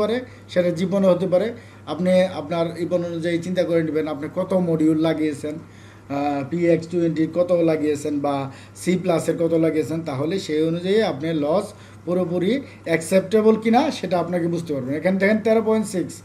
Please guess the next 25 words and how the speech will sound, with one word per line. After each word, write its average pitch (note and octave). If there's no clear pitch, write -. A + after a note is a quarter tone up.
তার F3
মানে G#3
আমার G#3
বাজেট G3
হলো A3+
তিরিশ, F#3+
সেক্ষেত্রে G3
আমার F3
এই F#3+
ল-, F#3
লস E3
হলো A3
অ্যাকসেপ্টেবল। F3
তাই A3+
এইভাবে A3
অপটিক্যাল A#3+
সিগন্যাল A3
লস F#3+
হিসাব G3
করে A3
আপনি F#3+
নিশ্চিত A3
হতে F#3+
পারবেন F3+
অনু B3